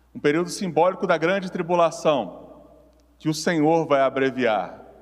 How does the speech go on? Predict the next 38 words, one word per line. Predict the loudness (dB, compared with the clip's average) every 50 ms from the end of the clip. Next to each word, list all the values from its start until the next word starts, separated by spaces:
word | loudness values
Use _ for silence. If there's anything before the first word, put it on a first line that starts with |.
| -20 -20 _ _ _ _ _ _ -10
E | -6
por | -2 -2 0
que | 0 0
que | 0 0
ele | -2 0
vai | 2 2 2
abreviar | 2 2 0 -2 0 2 2 2 2 2 0
esse | -4 -8 -8 -4
tempo? | -2 -2 -2 -2 -6 -12 -20 -20 -20 -20 -20 -20 -20 -20 _ _ _ _ _ _ _ -12
Ele | -8 -2
vai | 2 2 2
abreviar, | 2 2 0 0 2 2 0 2
como | 2 0 0
a | 2
própria | 2 2 2 2 0 -6
Escritura | -8 -8 -6 -2 0 2 2 2
diz, | 2 0 -2 -2 -2 -6 -12 -16 -20 -20 -12 -8 -8
por | -4
causa | 0 0 0 0 0
dos | -2 -6 -4 -2
eleitos. | -2 -2 -2 -4 -6 -8 -12 -18 -20 -20 -20 -20 -20 _ _ _ _ _ _ _ _ _ _ _ _ _ _ _
Porque | -14 -10 -8 -8 -8
senão | -6 -2 0 0 0
até | 0 2 0 0
os | 0 0
eleitos | 0 0 0 0 0 -2 -2 -6 -12 -12
poderiam | -8 -6 -4 -4 -4 -4 -4 -6
ser | -8 -8 -10 -10
conduzidos | -8 -8 -10 -8 -10 -10 -8 -8 -8 -8 -6 -6
a | -4
uma | -2 -2 -4
apostasia. | -4 -6 -10 -8 -6 -4 -4 -4 -6 -8 -10 -10 -12 -12 -14 -20 -20 _ _ _ _ _ _ _ _ _ -6
Mas | -6 -6 -4
isso | -4 -2
não | 0 2 2
acontecerá, | 0 0 -2 -2 -4 -4 -4 -2 -2 0 2 0 0 0
meus | -4 -6 -8 -8
irmãos. | -10 -12 -10 -12 -12 -14 -14 -20 -20 -20 _